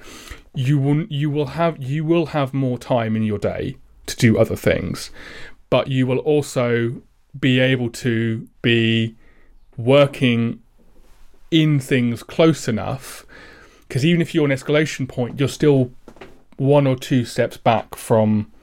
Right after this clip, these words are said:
that front line. And I think it also comes down to for you as an S E,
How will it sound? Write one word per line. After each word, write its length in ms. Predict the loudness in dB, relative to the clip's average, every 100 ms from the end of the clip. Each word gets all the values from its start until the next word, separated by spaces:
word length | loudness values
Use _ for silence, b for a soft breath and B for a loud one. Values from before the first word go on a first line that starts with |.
| b b b b 4
that 240 | 4 4
front 300 | 2 2 2
line. 340 | -4 -4 -6 -10 B B B B
And 140 | -2 0
I 80 | 0
think 300 | 0 -2 0
it 80 |
also 280 | 2 2 0
comes 380 | -6 -4 -4 -2
down 300 | -2 0 -2
to 440 | -2 0 2 0 -4 -14 -20 -20 -20 -20 -20 -20 -20 -12 -10 -12 -20
for 200 | -14 -2
you 420 | -2 0 0 2 2
as 560 | 2 0 -2 -8 -14 B B B B B B _ -2
an 100 | 2
S 300 | 2 0 2
E, 480 | 4 4 2 0